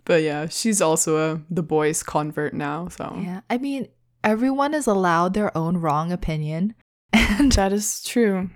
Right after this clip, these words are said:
Speaker 1: It's tragic and true.
Speaker 2: Yes.
Speaker 1: You're allowed to be wrong and not think Reveal was the best <laughs> performance on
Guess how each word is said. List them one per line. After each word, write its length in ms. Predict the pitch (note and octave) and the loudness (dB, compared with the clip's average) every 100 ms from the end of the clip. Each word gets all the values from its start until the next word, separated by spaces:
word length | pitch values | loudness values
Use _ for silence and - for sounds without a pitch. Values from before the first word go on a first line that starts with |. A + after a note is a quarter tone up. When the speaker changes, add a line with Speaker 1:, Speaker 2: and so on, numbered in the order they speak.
| _ | _
Speaker 1:
It's 160 | G#3 - | -8 -2
tragic 500 | B3 A3+ A3 F#3+ F3 | 4 4 4 -4 -4
and 140 | F#3 | -8
true. 340 | - F3 F3 F3 - - - - | -6 -4 -4 -6 -12 -16 -16 -10
Speaker 2:
Yes. 480 | C4 F3+ - - - _ _ - | -8 -8 -12 -20 -20 _ _ -2
Speaker 1:
You're 160 | G3 | 2
allowed 240 | G3+ G#3+ A3 | 4 4 4
to 100 | A3+ | 0
be 180 | G#3+ G#3+ | 0 2
wrong 560 | G3 F#3 F3+ F3 F3+ - - | 4 4 4 0 -6 -10 -6
and 160 | F3 | -2
not 240 | E3+ E3+ - | -2 -4 -4
think 240 | E3 E3 | -4 -2
Reveal 400 | E3+ E3 E3+ E3+ | -4 -2 0 0
was 160 | E3 - | -2 -4
the 80 | - | -6
best 260 | E3+ F3 | -6 -6
<laughs> 40 | - G#3 B3+ C#4+ A#3 | -2 6 8 8 6
performance 840 | A3+ - F4 C#5+ A4 - - - - | 4 4 0 0 -6 -6 -8 -6 -2
on 180 | D#4+ | 0